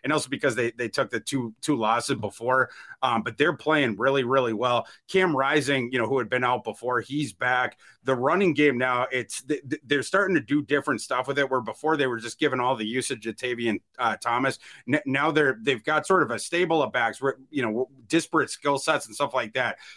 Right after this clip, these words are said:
sort of diver-, diversifying the, the skill sets in, in, in the backfield. It's made their offense a little bit more interesting. And I like the Utah, uh, defense, of course.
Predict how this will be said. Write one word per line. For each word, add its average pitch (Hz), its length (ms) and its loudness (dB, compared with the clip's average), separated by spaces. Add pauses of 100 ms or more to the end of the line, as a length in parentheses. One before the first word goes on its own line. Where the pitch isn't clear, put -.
sort 226 240 4
of 202 100 2
diver-, 143 320 0 (140)
diversifying 151 960 2
the, 139 140 4
the 123 140 -2
skill 151 240 0
sets 143 280 -4
in, 123 160 -4
in, 143 160 0
in 139 140 0
the 123 60 -4
backfield. 127 480 0 (300)
It's 135 140 -2
made 185 160 4
their 143 140 4
offense 139 280 0
a 131 60 -2
little 135 220 2
bit 131 140 0
more 123 240 0
interesting. 123 680 -2 (340)
And 147 140 0
I 135 60 4
like 147 200 2
the 131 80 -6
Utah, 139 400 0 (180)
uh, 110 300 0
defense, 139 400 0
of - 140 -12
course. 123 500 0